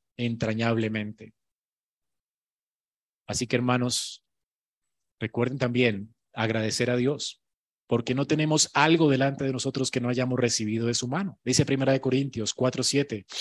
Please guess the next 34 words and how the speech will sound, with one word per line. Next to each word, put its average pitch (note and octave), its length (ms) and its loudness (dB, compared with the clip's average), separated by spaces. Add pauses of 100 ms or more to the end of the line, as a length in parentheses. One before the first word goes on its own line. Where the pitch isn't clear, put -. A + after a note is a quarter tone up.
(420)
"¿Qué E3+ 120 6
te F#3 100 4
distingue? F3 540 4
¿Qué D#3+ 120 4
tienes G#3 560 2 (360)
que D#3 100 2
no D#3 80 2
hayas E3+ 200 2
recibido? F3 600 -2 (180)
Y E3 120 -2
si F#3 100 2
lo F3 100 4
recibiste, F3+ 540 2
¿por - 180 2
qué F#3 120 2
te G3 120 2
jactas F3+ 460 2
como E3 240 0
si E3+ 140 4
lo E3+ 100 4
hubiera, F3+ 380 4
no E3+ 120 0
lo G3 100 4
hubiera F3+ 220 2
recibido?". F#3 540 -6 (3750)
Por A#2+ 140 2
costumbre D#3+ 440 4
a C#3+ 40 10
veces C#3+ 240 4
damos C#3 260 2
gracias B2 280 2
a B2 60 2
Dios, C#3 280 2
pero A2+ 360 -2